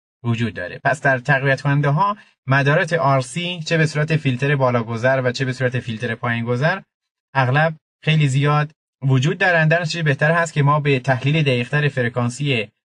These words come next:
مدارات آر سی بپردازیم و سپس به تحلیل تقویت کننده های ترانزیستوری بپردازیم.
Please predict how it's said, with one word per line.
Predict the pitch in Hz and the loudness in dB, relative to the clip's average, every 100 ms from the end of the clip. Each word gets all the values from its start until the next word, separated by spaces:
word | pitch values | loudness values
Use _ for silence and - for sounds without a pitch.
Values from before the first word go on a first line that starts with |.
| - | -2
مدارات | 120 117 127 127 | 0 2 0 0
آر | 117 110 | 0 0
سی | 107 156 | -2 -6
بپردازیم | 185 175 175 165 151 147 | -4 0 0 2 0 0
و | 135 | 0
سپس | 131 135 143 | -4 -4 -4
به | 131 127 | -2 -4
تحلیل | 127 107 120 131 127 | -2 -2 -4 -4 -2
تقویت | 123 107 104 | -2 -2 -2
کننده | - 104 104 | -6 -6 -6
های | 101 117 113 113 _ _ | -6 -4 -4 -6 _ _
ترانزیستوری | - 117 107 104 104 107 107 120 120 _ - | -2 0 0 -6 -6 -4 0 0 -2 _ -2
بپردازیم. | 131 113 92 87 82 80 78 | -2 2 0 -2 -10 -12 -14